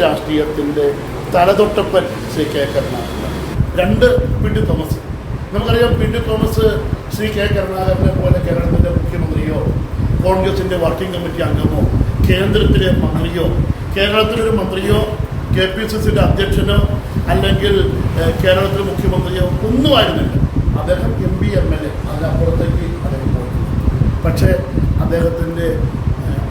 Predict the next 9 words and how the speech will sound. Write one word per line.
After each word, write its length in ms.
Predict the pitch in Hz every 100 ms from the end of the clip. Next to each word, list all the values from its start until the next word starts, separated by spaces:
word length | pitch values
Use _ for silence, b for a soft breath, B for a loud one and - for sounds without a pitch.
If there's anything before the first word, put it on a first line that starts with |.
| 165
അന്ത്യോപചാര 640 | 170 - 240 190 180 170 - -
ചടങ്ങ് 360 | - - - - - -
നമുക്ക് 240 | - - -
ഓർമ്മയുണ്ട്. 420 | - - - - - - - - - 196
അദ്ദേഹത്തിന് 460 | 247 247 254 254 254 202
കേരളം, 420 | 190 302 220 220 214 - - - -
ആ, 40 | 170 - -
അന്തിമയാത്ര 760 | - - - 247 190 190 208 214 185
നൽകിയത് 540 | 170 170 202 190 185